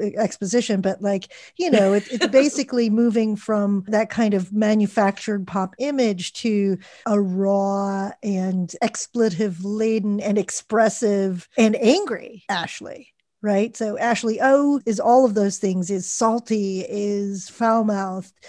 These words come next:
Speaker 1: has moxie, and that has finally
Speaker 2: <laughs>
Speaker 1: obliterated the polish, the kind of simulacral veneer of Ashley two.
Speaker 2: Mm-hmm.
Speaker 1: So anyway, they sort all that out. And so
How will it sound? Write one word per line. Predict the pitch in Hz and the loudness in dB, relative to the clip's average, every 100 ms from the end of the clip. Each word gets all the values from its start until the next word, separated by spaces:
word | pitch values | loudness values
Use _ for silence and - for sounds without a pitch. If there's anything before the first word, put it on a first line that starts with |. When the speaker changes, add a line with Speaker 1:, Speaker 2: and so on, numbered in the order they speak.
| 160 | -8
Speaker 1:
has | 160 202 190 170 269 | 0 2 2 0 -4
moxie, | 233 240 254 - - 208 180 175 185 _ - | 0 4 2 2 -6 -2 -2 -2 -6 _ -4
and | 220 220 | 0 4
that | 220 214 | 4 6
has | 233 190 | 4 0
finally | - - 247 254 220 220 | -6 2 4 4 2 2
Speaker 2:
<laughs> | |
Speaker 1:
obliterated | 202 208 226 247 233 214 202 180 202 | -2 4 6 6 4 2 2 -2 -2
the | 202 | -4
polish, | - 214 240 240 220 220 - 208 | -2 2 4 6 4 0 -6 -8
the | 190 202 | -4 -4
kind | - 208 202 | 0 0 2
of | 196 180 | 2 -2
simulacral | - - 254 247 220 220 220 226 202 | -6 -4 -2 0 0 2 0 0 0
veneer | 190 185 190 180 175 | 0 0 0 -2 -4
of | - 202 180 | -4 -6 -6
Ashley | 208 190 - 185 | -6 -6 -6 -8
two. | 147 180 175 - _ _ _ _ _ _ | -8 -10 -14 -18 _ _ _ _ _ _
Speaker 2:
Mm-hmm. | 135 | -8
Speaker 1:
So | 139 185 180 170 | -4 -2 -2 -2
anyway, | 240 240 208 196 196 | 4 6 6 2 -2
they | 214 240 | -2 -2
sort | 226 330 | 0 0
all | 311 269 | 2 2
that | 254 | 2
out. | 233 214 | 4 2
And | 202 | 0
so | 240 | -2